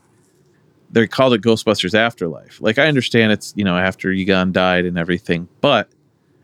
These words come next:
they also didn't call it three. So, like,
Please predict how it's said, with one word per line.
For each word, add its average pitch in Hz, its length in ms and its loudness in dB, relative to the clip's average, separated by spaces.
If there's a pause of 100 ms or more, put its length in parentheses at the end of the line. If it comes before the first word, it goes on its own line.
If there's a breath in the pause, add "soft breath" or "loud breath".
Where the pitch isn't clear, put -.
(140)
they 107 120 2
also 107 220 0
didn't 104 220 0
call 101 220 2
it - 120 -8
three. 131 420 2 (720 soft breath)
So, 123 180 2
like, 101 300 2